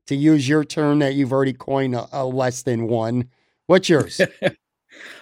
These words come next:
Speaker 2: Uh, I'm really interested in this. I'm gonna say I'm, I'm at an eight. I'm, I'm eight, right, flat eight, um, because it's, 'cause I, 'cause I hate the,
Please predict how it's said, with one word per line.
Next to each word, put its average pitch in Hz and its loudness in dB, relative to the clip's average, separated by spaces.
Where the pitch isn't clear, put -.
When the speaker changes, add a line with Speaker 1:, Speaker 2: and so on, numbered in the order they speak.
Speaker 2:
Uh, 131 4
I'm 165 2
really 185 8
interested 123 2
in 92 -2
this. 80 -6
I'm 107 0
gonna 156 6
say - -2
I'm, 135 2
I'm 147 0
at 131 4
an 107 0
eight. 107 -2
I'm, 110 -2
I'm 120 0
eight, 113 -2
right, 101 -4
flat 98 -4
eight, 82 -12
um, 87 -2
because 104 0
it's, 104 -6
'cause 110 -2
I, 95 -2
'cause 110 -6
I 90 -4
hate 139 0
the, 110 -4